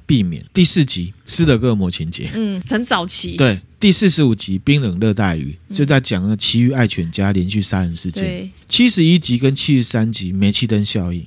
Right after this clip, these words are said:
Speaker 2: 嗯。
Speaker 1: 七十七集，北九州监禁杀人事件。
Speaker 2: 嗯。
Speaker 1: 好，它同时它也牵涉到什么？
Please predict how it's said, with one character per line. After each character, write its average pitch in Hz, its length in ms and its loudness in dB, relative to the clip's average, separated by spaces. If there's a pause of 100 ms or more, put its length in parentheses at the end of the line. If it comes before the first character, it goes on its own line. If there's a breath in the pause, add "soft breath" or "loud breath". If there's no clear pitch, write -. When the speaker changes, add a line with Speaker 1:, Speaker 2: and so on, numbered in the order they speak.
Speaker 2:
嗯。 190 320 -10
Speaker 1:
七 226 180 4
十 202 120 4
七 170 240 2
集， 113 320 -2
北 123 160 4
九 95 280 -2
州 101 340 -2
监 113 260 0
禁 104 220 -2
杀 98 240 -2
人 87 140 -2
事 85 180 -6
件。 80 220 -10 (140)
Speaker 2:
嗯。 190 240 -12 (100)
Speaker 1:
好， - 240 -8
它 113 120 -2
同 110 220 -2
时 107 140 -4
它 107 200 0
也 87 280 -2
牵 101 180 -2
涉 98 140 -2
到 87 160 -2
什 - 140 -10
么？ - 120 -14